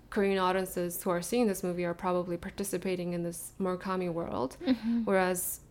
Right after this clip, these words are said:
Speaker 1: Lee Chun-dong seems to identify with Faulkner a bit more, and he says
Speaker 2: Mm-hmm.
Speaker 1: that,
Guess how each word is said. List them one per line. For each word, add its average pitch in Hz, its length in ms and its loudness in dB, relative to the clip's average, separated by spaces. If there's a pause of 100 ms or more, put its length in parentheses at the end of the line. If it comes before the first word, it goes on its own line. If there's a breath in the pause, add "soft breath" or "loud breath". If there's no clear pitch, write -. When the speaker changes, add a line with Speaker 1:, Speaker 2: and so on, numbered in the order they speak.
(160)
Speaker 1:
Lee 202 120 4
Chun-dong 190 400 2
seems 185 340 0
to 180 320 0 (160 loud breath)
identify 190 500 4
with 175 180 0
Faulkner 185 440 0
a 175 60 -2
bit 175 200 -2
more, 185 280 -2
and 190 100 0
he 247 160 6
says 226 180 8
Speaker 2:
Mm-hmm. 226 60 0
Speaker 1:
that, 180 200 -2